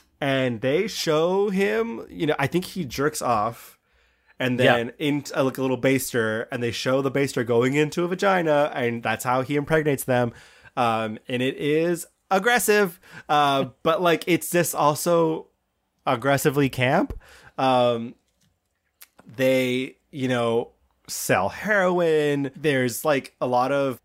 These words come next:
Speaker 1: gender fuckingness going on in this movie as well.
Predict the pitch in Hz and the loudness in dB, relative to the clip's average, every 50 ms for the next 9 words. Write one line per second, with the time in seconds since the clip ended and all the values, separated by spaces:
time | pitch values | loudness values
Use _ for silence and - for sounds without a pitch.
0 | - 127 117 156 151 151 151 160 151 - - 165 151 - 156 143 135 147 156 151 | -8 -2 0 2 2 4 2 2 2 2 2 0 0 0 -2 -4 -2 0 0 0
1 | 147 - - - - 143 135 151 147 147 147 147 147 147 147 143 143 147 143 151 | 0 0 -2 -4 -4 -2 0 2 2 2 2 2 2 4 4 4 4 4 2 0
2 | 156 165 165 156 151 156 147 - - 147 147 147 139 147 151 143 131 147 147 151 | -2 -2 -2 0 0 0 -2 -2 -2 -4 -4 -2 -2 -2 -2 -4 -2 0 2 2
3 | 151 147 147 143 - | 4 4 2 0 -2